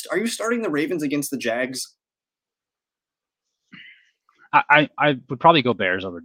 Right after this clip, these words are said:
Speaker 2: over Ravens this
Speaker 1: Yeah.
Speaker 2: week.
Speaker 1: Uh, do we like the Atlanta Falcons on the road against Carolina?
Speaker 2: Yeah, I think that's a pretty good matchup. A team that's really kind of, you know, in turmoil. Frank's probably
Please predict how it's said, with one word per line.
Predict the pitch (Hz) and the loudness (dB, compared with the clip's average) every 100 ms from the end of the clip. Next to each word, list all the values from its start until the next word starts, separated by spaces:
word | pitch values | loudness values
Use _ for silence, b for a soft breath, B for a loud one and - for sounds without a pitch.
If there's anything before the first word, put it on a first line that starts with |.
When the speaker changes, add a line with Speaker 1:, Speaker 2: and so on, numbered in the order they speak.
| 87 | -12
Speaker 2:
over | 113 95 85 | -12 -10 -10
Ravens | 85 85 85 85 | -10 -10 -12 -16
this | 87 - | -12 -10
Speaker 1:
Yeah. | 98 90 | -6 -8
Speaker 2:
week. | - _ - - _ _ _ _ _ _ - 104 | -8 _ -20 -20 _ _ _ _ _ _ -18 -10
Speaker 1:
Uh, | 101 107 | -8 -4
do | 110 143 | 2 4
we | 160 | 4
like | 139 151 156 - b b b | 2 0 -4 -8 b b b
the | 117 143 143 | -2 2 2
Atlanta | 139 131 151 | 0 -2 -2
Falcons | 147 135 147 151 101 87 - - _ _ _ _ - _ - | -4 -4 -4 -4 -6 -6 -12 -14 _ _ _ _ -20 _ -10
on | 127 | -2
the | 143 | 0
road | 127 135 135 | 2 2 2
against | 123 120 | 0 -6
Carolina? | - 123 117 110 117 - _ _ _ _ _ _ _ _ _ _ _ _ _ _ - | -8 -6 -6 -6 -8 -12 _ _ _ _ _ _ _ _ _ _ _ _ _ _ -10
Speaker 2:
Yeah, | 135 127 | -4 -2
I | 123 | -2
think | 143 123 | -2 -4
that's | 110 123 | -4 -6
a | |
pretty | - 110 101 | -6 -6 -4
good | 101 | -8
matchup. | 90 95 95 - 98 101 | -6 -4 -4 -4 -6 -8
A | 95 | -10
team | - 120 | -6 -6
that's | 101 - - | -6 -10 -10
really | 101 95 98 | -8 -8 -8
kind | 92 92 | -8 -8
of, | 85 80 _ _ _ _ _ _ _ _ _ - | -10 -12 _ _ _ _ _ _ _ _ _ -12
you | 95 | -8
know, | 82 | -8
in | 90 | -8
turmoil. | - 110 95 87 82 76 | -8 -8 -6 -6 -8 -10
Frank's | - 104 101 - | -8 -6 -6 -6
probably | 113 95 90 87 | -4 -2 -6 -12